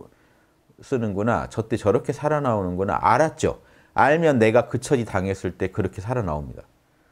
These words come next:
그-, 근사하게, 유사하게 해냅니다. 몰랐을 때는 어떻게 해야 될지 몰라서 죽어요. 그 상황, 상황에 판단을 못합니다. 근데 고수들의 판단을 계속 보면요. 나도 어떻게 판단해야 될지가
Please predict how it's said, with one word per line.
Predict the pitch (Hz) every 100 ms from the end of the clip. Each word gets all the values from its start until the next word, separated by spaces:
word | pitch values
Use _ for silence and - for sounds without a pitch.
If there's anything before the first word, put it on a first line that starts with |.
| _ _
그-, | - - _
근사하게, | - 127 123 117 107 107 98 80 - _ -
유사하게 | 107 127 127 107 98
해냅니다. | 117 131 82 60 - - _ _ _
몰랐을 | 123 214 170 - 117
때는 | 95 80
어떻게 | 76 123 - -
해야 | 180
될지 | 147 -
몰라서 | 92 92 85 92
죽어요. | - 78 71 - - _ _ _ _ _ _ _ _
그 | -
상황, | 160 156 139
상황에 | 131 120 98 90
판단을 | - 185 180 120
못합니다. | 85 76 64 64 _ _ _ -
근데 | 123 - - _ _
고수들의 | - 202 185 175 165 160
판단을 | 196 175 170 160
계속 | 151 - 156 -
보면요. | 92 87 87 120 113 60 - _ _ _ - - _ _ _ _ _
나도 | - 113 120
어떻게 | 113 127 127
판단해야 | - 165 156 147 98
될지가 | 85 - 78 76 71 60